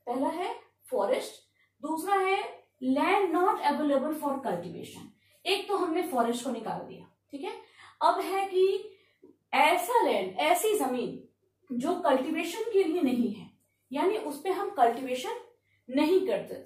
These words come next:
कर सकते, उस पे हम खेती नहीं कर सकते, फसल नहीं उगा सकते। तो इस तरह की लैंड दो तरह होती है, एक होती है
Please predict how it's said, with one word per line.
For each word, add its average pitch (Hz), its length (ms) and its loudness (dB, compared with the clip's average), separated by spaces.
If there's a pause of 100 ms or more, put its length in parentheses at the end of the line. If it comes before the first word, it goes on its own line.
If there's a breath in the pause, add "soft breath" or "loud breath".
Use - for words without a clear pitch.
(140)
कर 202 80 -4
सकते, 202 360 -6
उस 269 160 -6
पे 311 100 -6
हम 330 200 -4
खेती 294 440 -2
नहीं 220 280 -6
कर 277 140 -4
सकते, 330 480 -12
फसल 208 320 -10
नहीं 202 200 -12
उगा 285 240 -4
सकते। 349 320 -10 (840 soft breath)
तो - 240 -4
इस 381 220 -4
तरह 403 260 2
की 392 120 -2
लैंड 359 360 2
दो 262 180 4
तरह 240 180 0
होती 190 400 -6
है, 190 140 -14 (760 loud breath)
एक 285 240 -4
होती 339 220 -4
है 339 80 2